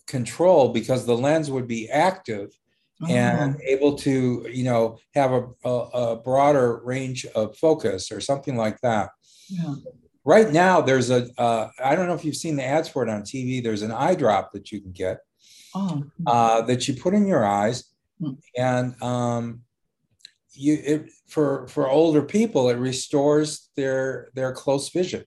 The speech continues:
Speaker 1: without wearing glasses.
Speaker 2: Oh. Wow, this is great. This is great.
Speaker 1: I said, "How do, now, how does that work?" And he says, "It just contracts the iris."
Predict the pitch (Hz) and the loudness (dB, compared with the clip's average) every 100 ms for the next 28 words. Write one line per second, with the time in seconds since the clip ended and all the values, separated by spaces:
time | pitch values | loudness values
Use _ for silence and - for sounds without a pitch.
0 | _ _ _ 127 123 127 123 117 110 127 | _ _ _ -2 2 2 0 -2 -2 0
1 | 156 185 170 147 - _ _ _ _ - | 0 -2 -6 -8 -16 _ _ _ _ -6
2 | 220 277 262 175 208 - 233 233 - 160 | -2 -2 -2 -4 -8 -10 -10 -12 -12 -8
3 | 185 214 147 - - 196 - 190 - 143 | -6 -6 -8 -12 -14 -14 -12 -16 -12 -10
4 | 151 139 - _ _ 139 135 175 147 185 | -8 -10 -16 _ _ 0 2 4 4 4
5 | 196 165 156 156 151 202 202 170 165 143 | 2 2 0 -2 2 2 0 0 0 0
6 | 147 190 127 107 135 143 143 160 147 143 | 0 0 -2 -6 -12 -10 -4 -2 0 -2
7 | - - - 156 - 160 156 160 - 143 | -4 -4 -6 -10 -2 2 2 0 -6 -10
8 | 120 123 117 95 90 | -4 -2 0 -2 -8